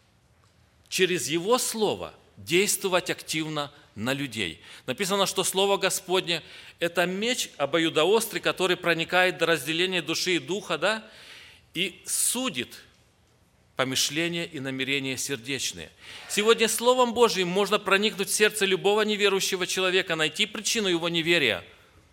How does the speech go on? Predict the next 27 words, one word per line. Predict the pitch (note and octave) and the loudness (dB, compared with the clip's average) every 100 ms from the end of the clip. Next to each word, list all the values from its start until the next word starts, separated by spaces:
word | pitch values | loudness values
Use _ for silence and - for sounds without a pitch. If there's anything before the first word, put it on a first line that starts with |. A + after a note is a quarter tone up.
| _ | _
и | - | -6
искоренить | C3 - D3 C#3+ D3+ C#3+ - | -2 2 2 2 -2 -4 -4
ее | G2 D#2 | -8 -6
Словом | - C3+ D3+ D3 D3 | -6 -2 0 0 -4
Божиим. | B2 D3 B2+ F#2 D2+ - _ _ _ _ _ _ | -4 -4 -4 -8 -12 -20 _ _ _ _ _ _
Это | C3+ C3 A#2 F2+ - - - | 4 4 2 -4 -8 -20 -14
дарует | G#2+ B2+ C3 A#2+ G2+ | 2 2 2 -2 -4
нам | G#2 G#2+ F#2+ | -6 -6 -6
Господь. | G#2 - - A2 D#2+ - - - - - | -8 -8 -8 -10 -10 -14 -20 -20 -20 -8
Не | C#3 | -2
для | G3+ | -2
того, | G3 G#3+ | 0 -2
чтобы | A3 - C#3+ C#3+ | -2 -4 -6 -4
мы | D3+ C3+ - - | -2 -4 -8 -14
были | A#2+ D3+ | -6 -4
чем-то | B2 D3 C3 B2 | -2 -2 -4 -6
особенным | G#2+ G#2+ - D3 A#2+ A#2 A2+ | -6 -6 -4 -4 -4 -6 -6
и | |
высоким | A2 A#2+ - C3+ F#2 | -6 -6 -6 -6 -10
среди | E2+ F#2+ G2+ | -14 -12 -10
людей, | G#2+ A#2 A#2+ E2 - - - | -10 -8 -10 -10 -16 -20 -16
а | - | -12
для | A2+ D3 | -6 -4
того, | E3+ E3+ | -4 -4
чтобы | - E3 D3 D#3 | -6 -8 -6 -8
имя | - F#3+ F3 C3+ | -8 -10 -8 -6
Его | A#2+ A#2 B2 F#2+ | -6 -4 -6 -6